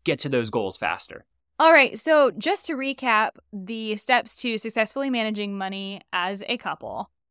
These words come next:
Speaker 2: Number one was learn to communicate, especially about stressful topics. Number two, understand each other's money story. Number three,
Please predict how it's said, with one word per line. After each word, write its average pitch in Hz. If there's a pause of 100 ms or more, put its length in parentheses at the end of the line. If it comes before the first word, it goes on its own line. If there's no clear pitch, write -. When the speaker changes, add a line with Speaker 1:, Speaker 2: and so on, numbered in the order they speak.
(540)
Speaker 2:
Number 277
one 247
was 220
learn 254
to 269
communicate, 220 (100)
especially 196
about 190
stressful 190
topics. - (380)
Number 240
two, 311 (180)
understand 247
each 220
other's 190
money 175
story. 180 (1040)
Number 240
three, 311